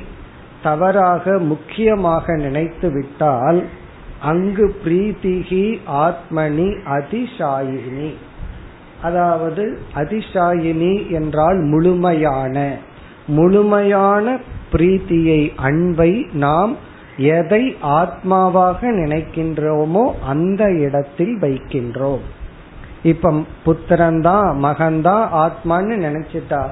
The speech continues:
நம்ம எரியாமல் முழுமையாக நம்முடைய பிரீத்தி, அன்பை அங்கு செலுத்துகின்றோம். அனாத்மனி து தச்சேஷே பிரீதிஹி. நிரதிசய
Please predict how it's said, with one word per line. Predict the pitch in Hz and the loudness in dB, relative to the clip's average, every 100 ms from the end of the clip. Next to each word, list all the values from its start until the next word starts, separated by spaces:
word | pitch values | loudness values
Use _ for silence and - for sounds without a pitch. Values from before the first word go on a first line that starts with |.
| - - - | -10 -18 -12
நம்ம | 147 147 175 226 214 | -6 -4 -2 0 0
எரியாமல் | 170 147 151 143 139 135 135 131 - - | 0 -2 0 0 0 -2 -4 -6 -12 -4
முழுமையாக | 147 170 214 214 190 160 147 135 135 139 123 - | 2 6 6 4 2 2 2 0 -2 -4 -4 -4
நம்முடைய | 151 180 185 151 147 135 - - - - | -2 0 0 0 0 0 -4 -18 -20 -8
பிரீத்தி, | 175 185 190 190 165 143 139 | -2 2 2 0 0 -2 -2
அன்பை | 139 156 156 143 202 - | -4 -2 0 0 0 -2
அங்கு | 139 135 185 | -4 -2 -4
செலுத்துகின்றோம். | 190 123 123 - 170 127 120 123 110 175 269 - - - - - - - - - - - - 139 | -2 -4 -4 -4 -4 -4 -6 -4 -2 -2 -2 -12 -20 -20 -20 -20 -20 -20 -20 -20 -20 -20 -4 0
அனாத்மனி | 156 170 185 190 196 214 208 - 170 175 175 180 185 185 | 2 4 4 4 4 2 -2 -6 0 2 2 2 0 -2
து | - 285 339 - | 0 0 -2 -6
தச்சேஷே | - 214 - - - 165 156 160 - 165 170 247 - | -2 -2 -4 -16 -4 0 0 0 -4 -2 -2 -4 -6
பிரீதிஹி. | 143 151 147 143 131 117 139 139 135 - - - - - - - - - - - | -2 -2 -2 -4 -8 -8 -10 -14 -14 -20 -20 -20 -20 -20 -20 -20 -20 -20 -20 -10
நிரதிசய | 147 175 190 220 214 233 185 180 170 | -4 -2 0 0 -2 -4 -4 -2 0